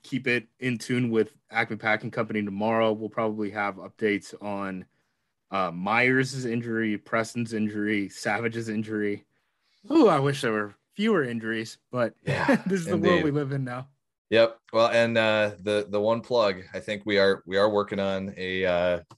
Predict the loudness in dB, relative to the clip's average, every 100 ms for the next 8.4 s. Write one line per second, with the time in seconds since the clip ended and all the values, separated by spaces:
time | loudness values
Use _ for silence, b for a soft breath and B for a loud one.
0 | _ -8 -8 -4 -2 0 -2 -6 _ _
1 | _ 0 0 4 4 6 4 4 0 -2
2 | -4 -2 -6 -6 -10 -4 -2 -2 -2 -2
3 | -2 -4 -6 -4 -4 -2 -6 -4 -4 -4
4 | -4 -6 -8 -10 -6 0 0 0 -6 -18
5 | -18 -20 _ -4 0 0 -2 0 2 2
6 | 0 -2 _ -12 -2 2 2 2 0 0
7 | -2 -2 -6 -12 -8 -8 -8 -6 -4 -2
8 | -2 -2 -6